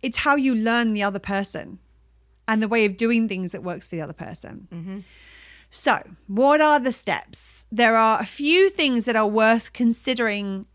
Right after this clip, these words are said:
Speaker 1: in how we are communicating about our boundaries in order to, because bear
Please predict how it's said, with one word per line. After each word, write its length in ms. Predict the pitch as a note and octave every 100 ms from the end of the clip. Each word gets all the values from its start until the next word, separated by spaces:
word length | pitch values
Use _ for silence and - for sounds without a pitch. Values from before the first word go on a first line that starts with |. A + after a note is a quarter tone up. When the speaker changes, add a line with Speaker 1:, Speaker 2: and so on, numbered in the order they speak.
| _ _ _
Speaker 1:
in 160 | A#3+ A#3+
how 440 | G#3+ - B3 B3+
we 200 | B3 A#3
are 140 | G#3 G3+
communicating 760 | - G3+ G3 G3 G3 F#3+ -
about 220 | F3+ F3+ F3+
our 80 |
boundaries 380 | F#3+ G3+ F#3+ F#3+ - - - -
in 160 | D#4+ E4+
order 320 | F#4+ F#4+ F4
to, 320 | - E4+ D#4
because 320 | D4 F4 F#4 - - _ _ _ _ _ _ - _ -
bear 180 | D#4+